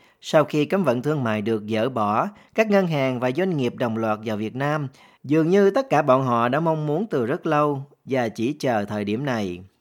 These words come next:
Ông Bùi Quang Minh, tổng giám đốc điều hành của hệ sinh thái dịch vụ đa ngành Beta Group nói rằng khi lệnh cấm vận được bãi bỏ,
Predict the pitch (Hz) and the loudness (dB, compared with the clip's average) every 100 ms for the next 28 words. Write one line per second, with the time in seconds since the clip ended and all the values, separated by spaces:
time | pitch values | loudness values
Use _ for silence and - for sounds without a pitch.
0 | _ _ _ _ _ _ _ 180 185 156 | _ _ _ _ _ _ _ 0 2 6
1 | 143 156 180 185 180 185 170 147 _ _ | 6 6 4 4 4 2 -2 -6 _ _
2 | _ _ 131 127 180 202 233 233 147 131 | _ _ 0 2 2 2 2 2 2 2
3 | 123 120 110 107 - 113 110 123 139 113 | 0 -2 -4 -6 -8 -4 0 0 0 -2
4 | 107 113 156 139 143 180 156 107 113 107 | -2 -2 -4 -4 -2 -2 -2 -2 -2 0
5 | 113 120 _ - 160 156 131 113 107 101 | -2 -6 _ -2 0 0 -2 -2 -2 0
6 | 135 135 143 139 226 - 185 208 147 117 | -2 0 0 2 0 0 0 2 2 0
7 | 104 - _ - 214 165 135 165 220 147 | -4 -8 _ -2 4 4 4 2 0 2
8 | 127 131 127 113 117 135 131 107 110 | 2 2 0 0 -2 -2 -2 0 0